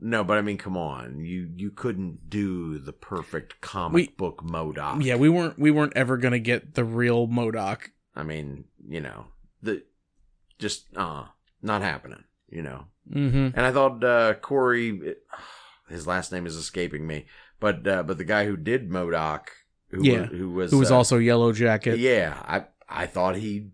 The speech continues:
Speaker 1: did a good job with it.
Speaker 2: I
Speaker 1: I
Speaker 2: did, yeah, I thought it was a funny way to bring him back.
Speaker 1: I guess it kinda bugs me that that seems like the movie that, uh,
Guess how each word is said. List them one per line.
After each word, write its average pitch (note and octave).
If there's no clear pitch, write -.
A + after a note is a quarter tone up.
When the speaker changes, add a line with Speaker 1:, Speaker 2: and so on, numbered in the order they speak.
Speaker 1:
did G2+
a A2
good F#2
job G#2+
with E2+
it. C#2+
Speaker 2:
I D#3
Speaker 1:
I F#3
Speaker 2:
did, G3+
yeah, D#3
I D3+
thought F3
it F3+
was E3+
a D#3+
funny C#3+
way B2+
to B2+
bring A#2+
him A2
back. -
Speaker 1:
I -
guess A3
it -
kinda A#3
bugs D#3
me G2+
that F2+
that G#2
seems A#2
like G#2+
the G#2
movie G2+
that, F#2+
uh, F2